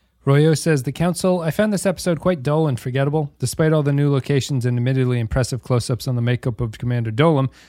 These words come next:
the episode spends way too much time reiterating information we already know. We already know the reptilians and the insectoids would not cooperate because they're caricatures. We already know in detail about the evidence that Archer has, and we already know the sphere builders are manipulating the Xindi.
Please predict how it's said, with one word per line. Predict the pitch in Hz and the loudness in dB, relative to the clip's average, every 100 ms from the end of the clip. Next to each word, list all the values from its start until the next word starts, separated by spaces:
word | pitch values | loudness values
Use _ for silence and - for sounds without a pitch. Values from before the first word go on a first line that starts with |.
| _ | _
the | 156 | -2
episode | 147 - 160 | 0 0 -2
spends | - 151 123 | 0 -2 0
way | 180 | 0
too | 190 | 0
much | 175 139 | -2 -2
time | 147 151 | 0 2
reiterating | 139 156 147 139 131 127 | 2 2 2 2 2 0
information | 117 131 120 - | 0 0 -2 -2
we | 120 | -2
already | 117 117 | 0 0
know. | 127 156 113 _ | 0 0 -2 _
We | 131 | 0
already | 143 151 156 | 2 2 2
know | 175 | 2
the | 170 | 2
reptilians | 147 - 147 135 | 0 0 -2 0
and | 135 | 0
the | 131 | 0
insectoids | 123 139 123 139 123 | 0 -2 -2 -2 0
would | 135 | 0
not | 127 - | 0 0
cooperate | 135 120 131 127 139 | 0 0 0 -2 -2
because | 120 110 | -2 -2
they're | 113 | -2
caricatures. | - 147 117 - 113 120 - - - | 0 0 0 -4 -4 -6 -10 -16 2
We | 139 | 4
already | 139 139 | 4 4
know | 139 139 | 2 2
in | 127 | 0
detail | 127 151 143 135 | -2 -2 0 0
about | 127 123 | 0 0
the | 143 | 0
evidence | 131 123 123 | 0 0 -2
that | 135 | 0
Archer | 120 110 120 | -2 -2 -2
has, | 113 113 120 | -2 -2 -2
and | 135 | -2
we | 127 | 0
already | 127 127 | 0 0
know | 127 123 | 0 0
the | 117 | -2
sphere | - 156 | -2 0
builders | 139 131 123 120 120 | 0 0 -2 -2 -2
are | |
manipulating | 120 120 113 127 117 113 | -2 -2 -4 -4 -4 -4
the | 110 | -2
Xindi. | 113 165 117 | 0 0 -2